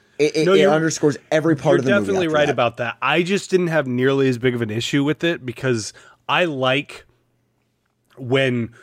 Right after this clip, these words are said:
Speaker 2: stories take real things from history and put their own spin on them. I
Speaker 1: Sure.
Speaker 2: generally like that. Uh, with this, it felt, I had the same thought when that came out of his mouth.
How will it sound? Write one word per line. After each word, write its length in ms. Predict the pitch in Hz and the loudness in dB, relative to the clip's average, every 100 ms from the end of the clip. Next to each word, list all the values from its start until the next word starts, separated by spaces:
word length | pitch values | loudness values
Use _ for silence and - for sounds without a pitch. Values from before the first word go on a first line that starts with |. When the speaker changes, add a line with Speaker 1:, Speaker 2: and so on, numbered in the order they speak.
| - | -14
Speaker 2:
stories 680 | - - 131 131 131 127 - | -8 0 2 4 2 0 -2
take 240 | 135 120 | -2 -2
real 440 | 120 110 123 123 117 | -6 -4 0 2 0
things 340 | - 120 117 | 0 -2 -2
from 160 | - 110 | -4 -6
history 560 | 107 113 - 127 123 110 | -4 -4 -2 -2 -2 -4
and 160 | 110 | -6
put 160 | 120 113 | -6 -2
their 140 | 113 | -2
own 120 | 104 | -4
spin 320 | 92 - 120 123 | -8 -4 0 0
on 160 | 131 | 0
them. 220 | 143 143 - - - - 131 | -2 -6 -12 -20 -20 -6 -4
I 60 | |
Speaker 1:
Sure. 260 | 120 - - | -2 0 2
Speaker 2:
generally 360 | 165 170 165 | 2 0 0
like 320 | 147 123 135 - | 0 0 -2 -2
that. 320 | 170 196 - - - _ _ | -2 -2 -6 -20 -20 _ _
Uh, 260 | 139 135 120 131 | -4 -4 -4 -12
with 360 | 135 131 147 - | -10 -2 -2 -2
this, 380 | 139 165 202 - - | 0 0 -2 -8 -8
it 220 | 151 - | -8 -8
felt, 520 | - - 151 151 156 - | -18 -4 0 0 -2 -2
I 140 | 160 | -2
had 140 | 185 156 | 0 -2
the 80 | |
same 300 | - 143 135 | -4 -2 -2
thought 320 | 123 120 117 110 | 0 0 0 -2
when 120 | 117 | -6
that 140 | 117 | -6
came 200 | - 113 | -6 -4
out 100 | 110 | -4
of 60 | 104 | -6
his 160 | 101 104 | -10 -10
mouth. 320 | 98 98 | -10 -12